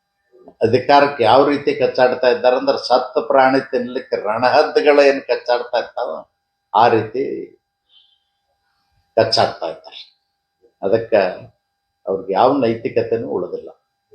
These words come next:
ಮತ್ತು ಪದೇ ಪದೇ ದಲಿತ ಮುಖ್ಯಮಂತ್ರಿ, ದಲಿತ ಮುಖ್ಯಮಂತ್ರಿ ಅಂತ ಕಾಂಗ್ರೆಸ್ನವ್ರು ಹೇಳ್ತಾ ಇರ್ತಾರೆ. ಮತ್ತು ಅಲ್ಲಿರ್ತಕ್ಕಂಥ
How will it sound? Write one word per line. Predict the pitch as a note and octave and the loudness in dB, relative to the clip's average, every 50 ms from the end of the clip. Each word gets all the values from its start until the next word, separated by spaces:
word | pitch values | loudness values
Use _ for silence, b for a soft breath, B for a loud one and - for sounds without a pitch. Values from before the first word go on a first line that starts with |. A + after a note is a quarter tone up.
| - - _ _ _ _ - | -20 -20 _ _ _ _ -4
ಮತ್ತು | C3+ C#3 - - D#3+ D#3 - | -4 0 4 4 4 4 4
ಪದೇ | C3 C3 - D3+ D#3 E3 F3 F3 E3+ | 2 2 6 8 8 8 8 6 4
ಪದೇ | - D#3+ D#3 D#3 D#3 D3+ C#3+ B2 G#2+ G#2+ - - - - | 4 2 4 6 6 6 6 6 4 2 -2 -4 0 2
ದಲಿತ | C3+ C#3 C#3+ C#3+ - - | 2 4 2 2 0 -2
ಮುಖ್ಯಮಂತ್ರಿ, | B2 A#2+ A#2+ A#2 - - B2 B2 B2 B2 - - B2 A#2+ B2 A#2+ A#2+ | -4 -4 -6 -10 -10 -8 -6 -4 -4 -4 -4 -4 -6 -4 -4 -2 0
ದಲಿತ | B2+ B2+ C#3+ C3+ - B2 | 2 2 2 0 0 -4
ಮುಖ್ಯಮಂತ್ರಿ | A#2 A#2 A2+ A2+ - - A2+ A2+ G#2+ - - G#2+ A2 | -4 -4 -4 -8 -8 -8 -8 -6 -8 -8 -8 -8 -8
ಅಂತ | A2+ - - | -8 -8 -6
ಕಾಂಗ್ರೆಸ್ನವ್ರು | - - G#2 G#2 G2 G2 F#2+ - - - - F#2 F#2 - - | -4 -2 -2 -2 -4 -8 -10 -10 -12 -12 -14 -16 -14 -12 -10
ಹೇಳ್ತಾ | F#2 F2+ F#2 - - | -10 -10 -10 -10 -10
ಇರ್ತಾರೆ. | F#2 - - _ - G#2+ G#2+ C3+ C#3 C3+ C3 | -12 -12 -8 _ -4 -2 0 0 0 -2 -2
ಮತ್ತು | B2+ B2 B2+ - - | -4 -6 -2 2 2
ಅಲ್ಲಿರ್ತಕ್ಕಂಥ | B2 A#2 A#2 A#2 A#2 A2+ A#2 - - C3 B2 - - B2 A2+ F#2+ - - | 4 4 4 2 2 2 0 0 -2 -2 -2 0 -2 -2 -2 -2 -2 0